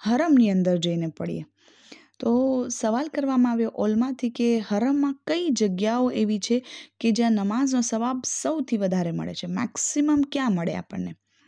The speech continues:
તો વાત ચાલી રહી છે, તો આપણે મસ્જિદુલ હરામ અને મસ્જિદ નબવીની પણ વાત કરી લઈએ કે મસ્જિદ નબવી, અ, પહેલાં તો આપણે જોઈએ કે એમ પણ નમાઝોનો સવાબ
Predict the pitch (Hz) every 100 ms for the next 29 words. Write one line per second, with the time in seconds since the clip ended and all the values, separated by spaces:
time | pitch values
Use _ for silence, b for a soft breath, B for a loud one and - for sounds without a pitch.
0 | B B B B B - 226 226 - 180
1 | 185 254 269 - 233 233 214 285 330 311
2 | - 277 302 B B B 226 226 240 254
3 | 220 202 214 233 233 196 196 240 294 254
4 | 233 208 196 214 220 196 190 226 262 254
5 | 233 202 190 - 226 302 254 214 233 311
6 | B B B B B B B - 233 220
7 | 226 240 254 240 233 233 294 302 302 _
8 | _ 233 214 208 208 208 202 214 240 262
9 | 277 277 277 294 - 269 269 - _ -
10 | 214 214 220 208 202 220 233 240 233 220
11 | 190 196 226